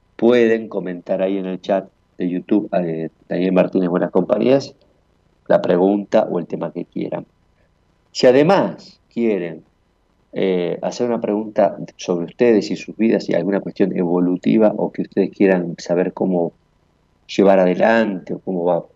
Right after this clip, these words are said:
a, a, a evolucionar justamente, pueden dejar además la fecha y hora de nacimiento de ustedes.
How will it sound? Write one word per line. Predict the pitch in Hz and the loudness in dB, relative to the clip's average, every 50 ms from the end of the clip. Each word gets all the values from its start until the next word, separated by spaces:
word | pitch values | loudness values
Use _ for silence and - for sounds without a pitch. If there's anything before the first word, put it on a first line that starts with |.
| _ - | _ -8
a, | 90 87 85 - - | -8 -8 -8 -8 -10
a, | - 85 85 80 78 _ _ _ _ _ _ _ _ _ _ _ - | -12 -12 -10 -12 -12 _ _ _ _ _ _ _ _ _ _ _ 0
a | 95 | 2
evolucionar | 92 85 90 87 87 87 82 - - 98 107 127 139 123 95 87 | 4 4 4 2 2 0 -4 0 0 2 2 4 2 2 2 0
justamente, | - - 90 - - - 87 90 92 85 85 85 - - _ _ _ _ _ _ _ _ _ _ _ _ _ _ _ _ _ _ _ - | -2 -6 -10 -8 -8 -10 -6 -6 -8 -8 -8 -12 -14 -16 _ _ _ _ _ _ _ _ _ _ _ _ _ _ _ _ _ _ _ 2
pueden | 127 131 147 143 127 107 | 4 6 6 6 4 2
dejar | - - - 117 113 110 | 0 2 2 2 4 4
además | 107 98 98 95 92 95 104 104 98 | 2 2 0 -2 -2 -4 -6 -4 -2
la | 98 92 92 | -2 -4 -4
fecha | - - 104 104 - - - 110 101 - - | -4 -4 -4 -4 -4 -2 -2 -2 0 0 -2
y | 95 95 | -2 -2
hora | 95 95 95 | 0 0 -2
de | 90 90 | -2 -4
nacimiento | 85 87 85 - - 90 87 92 95 92 95 - 85 | -6 -8 -10 -10 -10 -8 -4 -2 -4 -2 -2 -4 -2
de | 87 82 | -2 -4
ustedes. | 82 - - - 117 101 85 - - - _ - - _ | -4 0 2 4 4 4 4 0 -4 -10 _ -20 -20 _